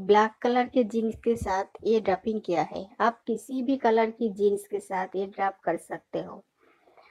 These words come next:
बहुत ही हॉट दिखोगी। So friends, मेरी final look आपको कैसी लगी, Comment में मुझे ज़रूर लिख के बताना। और अगर कोई आपकी ख्वाहिश हो, अगर आप चाहते हैं मैं आप,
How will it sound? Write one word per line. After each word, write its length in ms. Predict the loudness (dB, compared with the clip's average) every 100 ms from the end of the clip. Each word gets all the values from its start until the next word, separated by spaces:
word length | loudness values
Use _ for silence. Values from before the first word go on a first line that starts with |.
| _ 0
बहुत 380 | 0 2 0
ही 60 | -2
हॉट 300 | 0 -2 -2
दिखोगी। 480 | -6 -4 -6 -6 -12 _ _ _ _ _ _ _ _ _ _ _ _ _ 0
So 100 | 6
friends, 440 | 8 8 6 -4 -20 _ _
मेरी 280 | 0 2 2 2
final 380 | 2 2 2 2
look 240 | 2 2 0
आपको 280 | -2 -2
कैसी 380 | 2 2 2 0
लगी, 340 | -2 0 -2 -2 0
Comment 320 | 0 0 0
में 80 | -2
मुझे 300 | 0 0 2
ज़रूर 300 | 4 2 2
लिख 200 | -2 -4
के 60 | -6
बताना। 480 | -4 -4 -8 -10 -18 _ _ _ _ _ _ _ _ _ _ _ _ _ _ _
और 140 | 6 6
अगर 440 | 6 2 6 6
कोई 380 | 6 4 6 8
आपकी 300 | 6 4 -2
ख्वाहिश 520 | -4 2 2 2 -2 -4
हो, 120 | -4
अगर 400 | -2 0 2 2
आप 200 | 2 2
चाहते 280 | 0 2 0
हैं 200 | 2 2
मैं 200 | 2 0
आप, 200 | -2